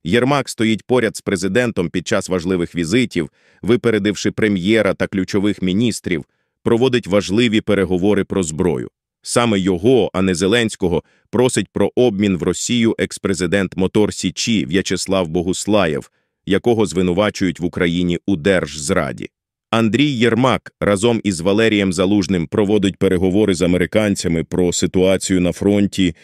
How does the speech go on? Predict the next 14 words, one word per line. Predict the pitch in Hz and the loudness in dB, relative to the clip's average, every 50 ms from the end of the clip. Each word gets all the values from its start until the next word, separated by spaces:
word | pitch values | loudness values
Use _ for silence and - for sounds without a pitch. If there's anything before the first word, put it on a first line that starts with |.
| _ _ _ | _ _ _
і | 104 98 | 0 0
плани | - - 101 110 113 113 110 110 101 | 2 2 2 2 2 2 2 2 2
українських | 98 92 - 104 95 95 101 101 95 - - 95 87 - | 2 2 2 0 2 2 2 2 0 0 -2 -4 -4 0
військових, | 87 92 90 - - - 120 117 98 82 73 62 - - _ _ _ _ _ _ | -2 -2 0 -2 -2 0 2 2 2 2 -2 -6 -6 -10 _ _ _ _ _ _
а | - 95 | -2 0
в | 90 | 0
своєму | - - 92 104 117 120 120 113 98 | 0 0 2 2 4 4 2 2 2
телеграмі | - 104 95 95 85 92 98 113 120 117 110 101 95 - _ | 2 2 2 2 2 2 0 2 2 2 2 2 0 0 _
ребусами | - 90 101 90 85 110 135 - - 107 98 98 98 87 | 0 0 0 2 2 0 0 2 0 0 2 2 2 2
повідомляє | - 95 85 90 85 87 85 87 87 98 98 95 92 | 0 0 0 2 0 2 0 2 2 2 2 2 0
про | 87 - 101 101 98 | 0 0 0 0 2
результати | 92 95 80 80 92 87 - - 110 107 95 - 98 90 | 2 0 0 0 0 0 2 0 0 0 2 0 0 0
міжнародних | 87 85 82 92 95 90 95 98 90 92 87 - - | 0 0 0 0 0 2 2 0 0 0 -2 -2 0
переговорів | - 95 92 90 82 87 80 80 95 104 104 104 95 87 - | 0 0 0 2 0 -2 0 2 2 2 2 2 0 -2 -4